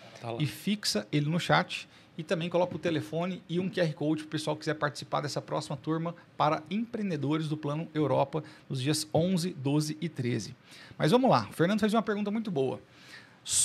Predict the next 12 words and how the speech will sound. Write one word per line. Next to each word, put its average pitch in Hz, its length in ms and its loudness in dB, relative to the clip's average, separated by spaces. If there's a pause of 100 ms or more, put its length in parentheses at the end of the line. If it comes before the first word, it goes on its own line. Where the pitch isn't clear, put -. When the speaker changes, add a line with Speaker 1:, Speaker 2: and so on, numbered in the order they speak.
Speaker 2:
Sociabilidade 165 1200 2 (180)
é 143 80 4
algo 190 240 4
que - 120 -8
se - 160 0
aprende 208 720 2 (840)
ou 160 160 2
já 143 140 2
se 160 160 -2
nasce 135 420 -2
com 120 160 -4
ele? 120 140 -8